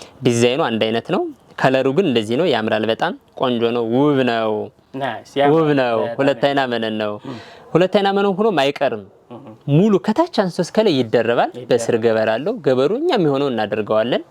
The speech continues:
Speaker 1: ከፈለጋችሁ ደግሞ መምረጥ እንችላለን። ገበር የትኛው
Speaker 2: ናይስ።
Speaker 1: ይሁን የትኛው ይሁን ማለት ማድረግም እንችላለን። ግን ለልብሱ የሚበጀውን
Speaker 2: እህ።
Speaker 1: ይሄ ይሄኛው ለዚህኛው ይሄኛው ያስፈልጋል እያልን ነው ብዙ ጊዜ የምንናገር።
Speaker 2: ያ።
Speaker 1: ያምራል በጣም።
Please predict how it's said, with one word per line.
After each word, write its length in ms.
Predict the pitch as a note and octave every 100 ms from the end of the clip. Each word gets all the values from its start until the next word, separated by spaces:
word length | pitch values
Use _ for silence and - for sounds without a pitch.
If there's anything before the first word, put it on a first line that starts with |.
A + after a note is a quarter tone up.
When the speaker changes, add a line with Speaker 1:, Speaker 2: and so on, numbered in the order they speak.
| - - -
Speaker 1:
ከፈለጋችሁ 560 | - D#3+ D3 D3+ E3 G3
ደግሞ 160 | A#3 E4+
መምረጥ 260 | C4 A#3+ A#3+
እንችላለን። 520 | D3 - A2+ G#2+ G#2+
ገበር 260 | A2+ B2+ A3+
የትኛው 300 | - A#2+ A#2+
Speaker 2:
ናይስ። 100 | A2+
Speaker 1:
ይሁን 220 | A2 A2+
የትኛው 300 | A2 - A2
ይሁን 180 | A2 C3+
ማለት 280 | B2+ A2 A2 A#2+
ማድረግም 400 | A#2 A2+ B2 A#2+
እንችላለን። 460 | G#2 - A#2 C#3
ግን 100 | D3+ F3
ለልብሱ 300 | C#3+ D3+ D3+
የሚበጀውን 580 | B2+ A#2+ A#2+ B2+ F3+ C4
Speaker 2:
እህ። 180 | - B2+ A2+ D3+
Speaker 1:
ይሄ 100 | D3+
ይሄኛው 380 | D3+ C3 A#2 A2 A2
ለዚህኛው 360 | A#2+ C#3 D#3
ይሄኛው 280 | A#2+ A2+ A2
ያስፈልጋል 540 | A2 - A2+ A2+ A#2 A#2+
እያልን 320 | A#2 A#2 A#2
ነው 120 | A2
ብዙ 120 | A2 A2
ጊዜ 120 | A2
የምንናገር። 540 | A2+ A#2 A#2 B2 F#3 D#4 B2+
Speaker 2:
ያ። 120 | A2+ A2+ - -
Speaker 1:
ያምራል 400 | B2 A#2 A2+ A2+
በጣም። 280 | B2 F3